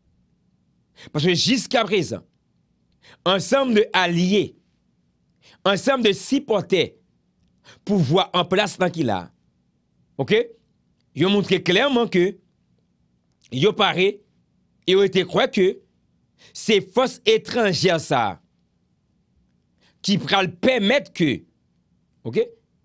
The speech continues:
ce fòs etranjè sa a, ki pral rann, ke yo kapab mennen batay kont kesyon ensekirite anndan peyi an, e pèmèt ke eleksyon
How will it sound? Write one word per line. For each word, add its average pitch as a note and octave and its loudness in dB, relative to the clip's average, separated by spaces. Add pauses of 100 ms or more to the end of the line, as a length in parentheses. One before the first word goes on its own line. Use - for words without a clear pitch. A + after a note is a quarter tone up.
(200)
ce G#3+ 0
fòs B3+ -2
etranjè A3 0
sa B2+ -2
a, E2+ -16 (840)
ki A3+ 2
pral G3 0
rann, A3+ 2
ke D#3 -2 (800)
yo F3+ 0
kapab F3 0
mennen E3 2
batay D3+ 0 (880)
kont F3 0
kesyon E3 0 (880)
ensekirite F3 0
anndan C#3 0
peyi G2+ -4
an, - -20 (840)
e G#3 2
pèmèt G#3 0
ke F#3 2 (1000)
eleksyon F3+ 0